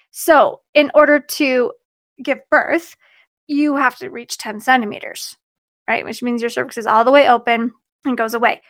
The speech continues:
Um, so when an, a, a provider is checking a cervix, they're checking to see how dilated you are, how effaced you are, which means how thin you are, because that could be an indicator on how close you are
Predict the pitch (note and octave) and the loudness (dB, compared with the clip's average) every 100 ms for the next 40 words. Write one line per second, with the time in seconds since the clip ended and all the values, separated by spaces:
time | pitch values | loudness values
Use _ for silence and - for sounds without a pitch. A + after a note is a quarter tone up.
0 | _ _ _ - D4+ B3 A#3 - - - | _ _ _ 2 4 4 0 -8 -12 -6
1 | - D4+ C#4 C#4+ - - C4+ C#4+ D4 D#4 | 4 6 6 4 -4 -2 2 4 4 2
2 | E4 C4+ B3+ B3 - B3+ C4 A3+ C4+ E4 | 0 0 0 0 -4 -2 -2 2 4 4
3 | A#3+ A3 - - - F4+ A#4 C#5+ E4 A3+ | 0 -4 -12 -14 -4 -2 0 0 0 -2
4 | - G#3 G3+ C4+ - - _ _ _ D4+ | -4 -6 -2 -4 -4 -16 _ _ _ 4
5 | D#4+ D#4+ D#4 E4 E4 E4 C4+ B3+ B3+ _ | 6 4 4 2 2 0 -6 -8 -8 _
6 | - A3+ A3 A3+ - - A3+ A3 G#3 G#3 | 0 2 4 2 -4 -2 0 -2 -8 -10
7 | - - - - C4 B3+ B3 - B3 - | -4 -2 -4 0 2 2 0 -6 -8 -10
8 | - A#3 A#3 A3 A#3+ A3+ A#3 A#3 - B3+ | -6 -6 -4 -8 -10 -8 -4 -4 -4 -6
9 | B3 G#3+ A#2 B2+ - _ _ _ D4 C4+ | -4 -6 -4 -4 -6 _ _ _ -6 2
10 | C#4+ B3+ B3 - _ A#3+ C#4 - - - | 4 4 0 -6 _ 0 2 2 -6 -4
11 | G#4+ F#4 C#4 D#4+ A#3+ D4 C#4+ C#4+ F4 - | 4 4 4 0 -4 -4 -4 -2 -4 -4
12 | A3+ G#3+ A#3 C#4 _ _ _ - C4+ B3 | -8 -4 -4 -4 _ _ _ 2 4 4
13 | A#3+ A#3 - _ _ - C4 C4 - C#4 | 2 0 -4 _ _ 2 2 2 0 0
14 | B3 - C4 - G#3 G3 G#3 | 0 -6 -6 -2 -2 -2 -4